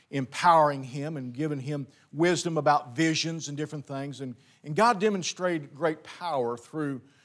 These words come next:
through Daniel. This was a, another opportunity, another, uh, point at which God used Daniel and his life to bring about the, his ability to do great and mighty things.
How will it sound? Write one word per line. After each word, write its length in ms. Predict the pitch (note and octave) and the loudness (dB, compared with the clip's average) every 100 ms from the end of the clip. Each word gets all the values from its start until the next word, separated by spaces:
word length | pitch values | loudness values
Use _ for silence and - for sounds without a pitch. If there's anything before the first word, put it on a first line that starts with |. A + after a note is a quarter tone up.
| _ - | _ -2
through 260 | F#3+ F3+ | 2 4
Daniel. 380 | C#3+ C3+ A#2+ A#2 _ _ _ _ - | 2 -2 -4 -10 _ _ _ _ 2
This 240 | G#3+ - | 2 2
was 300 | F#3 F3 D3+ | 2 2 2
a, 280 | D#3 D3 C#3+ - | 2 2 -2 -4
another 280 | D#3+ F#3 E3+ | 2 4 8
opportunity, 680 | E3+ E3 E3+ - F#3 D#3 F3 | 6 6 -2 -2 -2 0 2
another, 420 | F3 E3 D#3 - _ _ _ _ | 2 4 2 -2 _ _ _ _
uh, 300 | D3+ D3 C#3 | 2 4 4
point 460 | C3+ - G#3 F#3+ F#3+ | 0 2 4 4 0
at 120 | F3+ | -2
which 340 | F3+ E3+ - D#3 | 2 2 2 6
God 340 | F3+ F3+ D3+ | 8 8 4
used 520 | D3+ F3+ A3 G3+ C3+ | -4 0 2 0 0
Daniel 440 | F3+ F#3+ G3+ G3+ F3+ | 2 2 4 2 2
and 80 | |
his 320 | C#3+ G#3 F3 E3 | 2 0 0 2
life 400 | D#3+ F3 F#3+ - | 4 4 2 -4
to 240 | E3 D3 - _ _ - | -2 -2 -6 _ _ -4
bring 340 | B2+ G3+ G3+ | 4 4 6
about 420 | F3+ F3 F#3 F3+ - - - E3 | 4 8 8 6 -2 -18 -20 -2
the, 260 | D#3 D3+ D3+ | 4 4 4
his 300 | D3 F#3 E3 | 2 2 2
ability 460 | D3+ F3+ F3+ E3+ | 0 2 2 0
to 120 | D#3 D#3 | -8 -4
do 120 | D#3+ | -4
great 280 | D3 F3+ F3+ | 0 0 0
and 120 | F3 | 0
mighty 260 | F3+ F3+ | 0 -2
things. 580 | F3 G#3 G3 D#3 - - | -6 -10 -12 -14 -20 -20